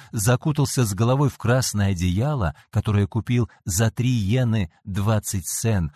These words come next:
дунул на лампу и потушил свет. И чтобы ты думал, стало совсем темно, и я не мог найти свои дзори". "А куда ты собрался?" "Ну... Ты слушай,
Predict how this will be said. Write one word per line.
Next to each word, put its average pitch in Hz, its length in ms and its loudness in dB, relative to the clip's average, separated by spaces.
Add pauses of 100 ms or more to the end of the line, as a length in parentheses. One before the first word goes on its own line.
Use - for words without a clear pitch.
(160)
дунул 135 500 2
на 117 160 2
лампу 143 540 -2 (180)
и 117 140 0
потушил 113 560 -2
свет. - 500 -2 (640)
И 110 80 0
чтобы 104 460 -2
ты 104 160 0
думал, 90 520 -2 (380)
стало 104 400 0
совсем 117 540 -2
темно, 117 580 0 (220)
и 110 60 2
я 117 280 2
не 127 160 2
мог 139 320 0
найти 123 580 0
свои 131 460 0
дзори". 101 600 2 (680)
"А 71 120 -2
куда 82 320 -2
ты 87 120 -4
собрался?" 95 680 -4 (640)
"Ну... 143 420 4 (240)
Ты 139 120 0
слушай, - 680 -4